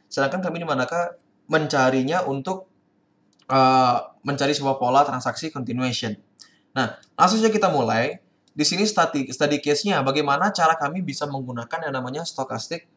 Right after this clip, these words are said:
oscillator. Oh ya, saya juga lupa katakan bahwa indikator, di sini saya tekankan bahwa di Mandaka hanya menggunakan indikator sebagai alat bantu, ya, sebagai alat bantu. Kita basic technical analysis-nya itu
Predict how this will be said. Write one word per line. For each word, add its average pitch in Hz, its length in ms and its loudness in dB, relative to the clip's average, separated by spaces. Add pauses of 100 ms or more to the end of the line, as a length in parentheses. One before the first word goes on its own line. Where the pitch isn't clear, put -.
(180)
oscillator. 123 640 -4 (400)
Oh 208 80 4
ya, 226 160 4
saya 196 160 2
juga 190 240 2
lupa 156 160 -2
katakan 143 400 0
bahwa 156 480 4 (640)
indikator, 175 720 4
di 147 80 -6
sini 208 240 -2
saya 202 80 0
tekankan 127 400 -4 (240)
bahwa 147 240 6
di 196 80 0
Mandaka 139 400 -2 (160)
hanya 160 160 -4
menggunakan 135 480 -6
indikator 135 400 -8
sebagai 143 320 -4
alat 160 240 0
bantu, 185 400 2 (560)
ya, 139 320 0 (160)
sebagai 160 320 -2
alat 156 40 -2 (120)
bantu. 139 320 -4
Kita 190 640 4
basic 139 640 -2
technical 147 400 -2
analysis-nya 139 640 -4
itu 196 400 -2